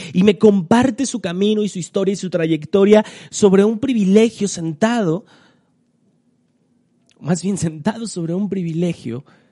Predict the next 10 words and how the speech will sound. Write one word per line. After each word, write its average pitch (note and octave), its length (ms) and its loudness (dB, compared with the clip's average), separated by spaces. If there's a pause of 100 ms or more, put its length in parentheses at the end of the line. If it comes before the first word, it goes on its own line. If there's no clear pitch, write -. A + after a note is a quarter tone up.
(200)
del D#3+ 180 -2
cual G#3 180 0
el G#3+ 140 2
resto G3+ 380 -6
de G#3 80 -6
nosotros E3+ 800 -8
no G3+ 200 -6
contamos. A3 800 -6 (800)
Y E3+ 160 4
ojo, A#3+ 400 2